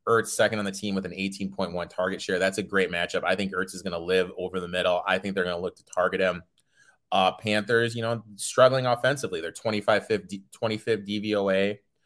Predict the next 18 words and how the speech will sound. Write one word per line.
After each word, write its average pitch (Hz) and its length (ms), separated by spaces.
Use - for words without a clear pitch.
thirty-fifth 117 500
D 107 160
V 110 140
O 107 100
A 98 120
passing. 98 640
They're 113 180
ninth 127 380
rushing, 123 500
but 107 400
McCaffrey 143 520
hasn't 117 180
been 101 100
practicing 120 500
the 92 100
last 90 320
two 95 100
days. 120 300